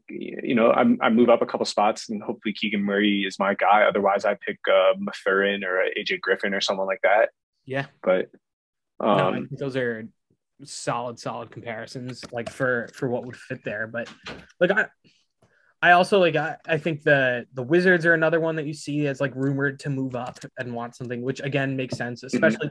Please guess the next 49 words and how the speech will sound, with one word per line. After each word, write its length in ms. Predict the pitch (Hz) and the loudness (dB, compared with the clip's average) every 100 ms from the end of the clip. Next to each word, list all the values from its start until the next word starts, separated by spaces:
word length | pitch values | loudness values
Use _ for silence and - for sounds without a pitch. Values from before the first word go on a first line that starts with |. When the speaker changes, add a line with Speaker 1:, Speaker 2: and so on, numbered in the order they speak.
| - | -8
Speaker 2:
depending 280 | - 143 131 | -6 -2 -2
on 180 | 123 - - _ - | -2 -6 -16 _ 2
all 120 | 190 | 6
these 140 | 185 | 6
weird 340 | 131 143 156 147 | 4 2 4 2
things 260 | 151 143 143 | 0 -2 0
about 160 | 139 | 0
Bradley 280 | 151 143 139 | 0 0 0
Beal 220 | 139 143 | 2 0
being 140 | 139 131 | 0 -4
like, 140 | 113 | -4
"I 80 | - | 0
know 300 | 147 160 156 | 4 6 6
what 100 | 147 | 4
I 60 | 135 | 2
want 180 | 143 139 | 2 0
my 100 | 131 | -4
future 340 | - 143 - | -4 -6 -4
to 40 | 123 | -6
be, 160 | 127 | -4
but 120 | 117 123 | -2 -2
I'm 100 | 127 | 0
not 160 | 131 | -2
telling 300 | - 135 127 | -2 -4 -4
anyone." 340 | 120 113 107 98 | -6 -8 -10 -8
Like, 180 | 127 135 _ - _ _ _ _ | -6 -6 _ -20 _ _ _ _
whatever 280 | - 202 202 | 4 6 8
that 180 | 165 | 6
dumb 220 | 147 139 147 | 4 0 0
crap 340 | 143 123 131 | -2 -2 -2
is, 220 | 151 151 | -4 -4
like, 120 | 120 113 - | -8 -10 -8
it's 280 | 156 - | -8 -6
so 240 | - 165 180 | 0 2 2
uncertain 440 | 156 160 156 147 | 0 0 0 0
for 120 | 147 | -4
what 100 | 139 135 | -4 -4
they 80 | |
need 160 | 131 127 | -6 -4
to 40 | |
do, 140 | 131 202 | 4 6
which 140 | 180 | 6
is 80 | 160 | 0
why 100 | 170 | 0
I 40 | |
almost 160 | 170 180 | 0 2
Speaker 1:
He's 100 | 151 | 4
Speaker 2:
think 200 | 127 165 | 8 8
Speaker 1:
doing 140 | 160 | 6